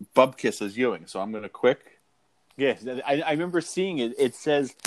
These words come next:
Speaker 2: specifically they never mention them by name, but they do have names. So which one is Bang and Bubkiss?
Speaker 1: Bang in Space Jam is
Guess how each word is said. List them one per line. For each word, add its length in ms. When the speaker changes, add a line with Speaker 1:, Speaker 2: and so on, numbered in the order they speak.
Speaker 2:
specifically 680
they 140
never 300
mention 340
them 100
by 140
name, 320
but 160
they 100
do 280
have 280
names. 380
So 80
which 240
one 160
is 320
Bang 260
and 120
Bubkiss? 440
Speaker 1:
Bang 360
in 100
Space 380
Jam 380
is 640